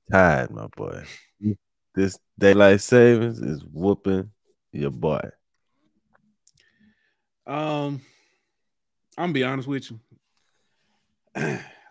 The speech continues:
Speaker 2: I was thinking, I was like, "Man, I don't know if I wanna do a show." It wasn't even because the, uh, game. I'm just tired. It's been a long week, long weekend.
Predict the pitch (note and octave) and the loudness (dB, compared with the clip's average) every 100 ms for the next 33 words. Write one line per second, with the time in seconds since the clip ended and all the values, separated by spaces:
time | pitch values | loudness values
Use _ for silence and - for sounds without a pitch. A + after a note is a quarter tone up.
0 | - D#3 B2 C3+ B2 D#3+ A2 G2+ C3+ C#3 | -6 -4 -4 -8 -12 -14 -14 -14 -12 -10
1 | C3+ B2+ _ _ _ _ D#3 A#2+ G#2+ G2+ | -10 -12 _ _ _ _ -14 -12 -12 -14
2 | A2 G2+ F#2 F#2+ F2+ - - _ _ _ | -14 -14 -16 -16 -16 -20 -20 _ _ _
3 | _ _ _ _ _ _ _ E3 F#3+ D3+ | _ _ _ _ _ _ _ -2 2 2
4 | C#3+ C3+ B2+ A2+ C3 A#2+ F#2+ A2 G#2 D#2+ | 0 -2 -6 -8 -10 -10 -10 -10 -10 -12
5 | B1+ - _ _ _ _ _ _ _ _ | -14 -20 _ _ _ _ _ _ _ _
6 | _ _ A2 A#2 G#2+ F2 E2 _ _ _ | _ _ -14 -12 -12 -14 -20 _ _ _
7 | _ _ _ _ _ _ _ - C4 G#3 | _ _ _ _ _ _ _ -8 -4 -4
8 | - A2+ G2+ G2+ G3+ C#3+ G#2 G2 A#2 B2 | -4 -10 -10 -6 -4 -4 -6 -8 -8 -8
9 | A#2 A2+ A2+ F#2+ _ _ _ _ _ _ | -10 -10 -10 -12 _ _ _ _ _ _
10 | _ _ _ A2 C#3 B2+ B2+ B2+ A#2 F#2 | _ _ _ -8 -6 -4 -6 -8 -10 -14
11 | C2+ | -16